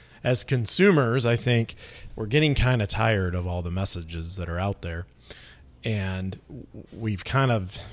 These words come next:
seen through or seen behind the curtain, and, and most of us get it. So tell me why you believe that these funnels are a good way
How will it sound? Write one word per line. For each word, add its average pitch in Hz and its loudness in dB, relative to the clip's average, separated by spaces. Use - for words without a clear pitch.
seen 131 4
through 107 2
or 92 0
seen 131 4
behind 101 4
the 95 -2
curtain, 95 -2
and, 90 -2
and 95 -4
most 113 2
of 92 -2
us 87 -4
get 82 -4
it. 85 -6
So 131 -2
tell 180 6
me 131 4
why 117 4
you 131 2
believe 92 0
that 98 -2
these 107 -2
funnels 107 2
are 101 -2
a 95 0
good 104 0
way 95 0